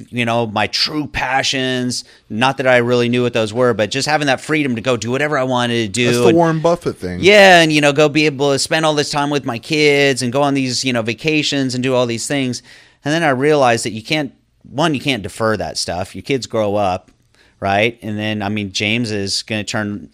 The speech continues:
Speaker 1: eleven here in a couple days. I'm like,
Speaker 2: Jeez.
Speaker 1: "Eleven years old.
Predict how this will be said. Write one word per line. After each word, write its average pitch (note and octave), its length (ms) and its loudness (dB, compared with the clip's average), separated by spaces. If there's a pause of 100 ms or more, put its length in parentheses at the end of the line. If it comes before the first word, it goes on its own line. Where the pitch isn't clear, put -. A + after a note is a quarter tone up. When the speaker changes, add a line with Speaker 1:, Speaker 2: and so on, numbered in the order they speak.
Speaker 1:
eleven G#2+ 460 0
here G2 220 -4
in F#2+ 60 -6
a F#2+ 60 -6
couple G2+ 260 -6
days. G#2 460 -2
I'm F#2 140 -8
like, F2 180 -10
Speaker 2:
Jeez. - 120 -12
Speaker 1:
"Eleven A#2 340 -2
years A2+ 240 -6
old. A#2 400 0